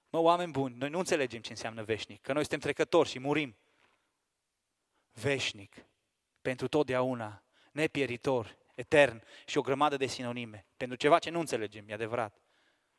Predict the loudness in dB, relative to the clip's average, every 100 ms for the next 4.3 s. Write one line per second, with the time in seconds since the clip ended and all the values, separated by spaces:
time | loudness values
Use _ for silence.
0 | _ _ _ _ _ _ _ _ _ _
1 | _ _ -14 -4 -4 -4 -8 -6 -10 -10
2 | -10 -6 -2 -2 -4 -8 -6 2 4 4
3 | 2 -2 -8 -16 _ _ -8 -6 -6 -8
4 | -12 -12 -20